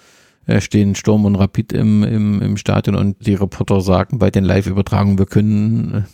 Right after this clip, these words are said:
äh, unser Wort nicht mehr verstehen, weil da wirklich so eine Akustik dann drin war, so viel Kraft.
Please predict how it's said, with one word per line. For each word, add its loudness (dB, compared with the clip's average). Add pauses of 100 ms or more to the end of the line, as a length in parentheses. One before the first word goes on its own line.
(120)
äh, -10
unser 0
Wort 0
nicht 0
mehr 0
verstehen, 0
weil 2
da 0
wirklich -4
so 0
eine 2
Akustik -4
dann -4
drin 0
war, 2
so 0
viel -6
Kraft. -10